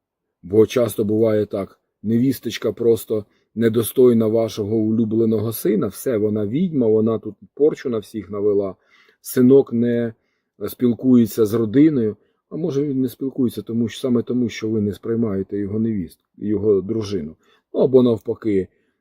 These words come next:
е, ви не сприймаєте, е, чоло-, чоловіка своєї доньки,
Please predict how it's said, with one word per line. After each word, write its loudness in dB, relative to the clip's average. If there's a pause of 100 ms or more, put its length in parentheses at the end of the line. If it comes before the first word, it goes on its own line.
(140)
е, -4
ви 2
не 2
сприймаєте, -4 (520)
е, -2
чоло-, 4
чоловіка 0
своєї 0
доньки, -2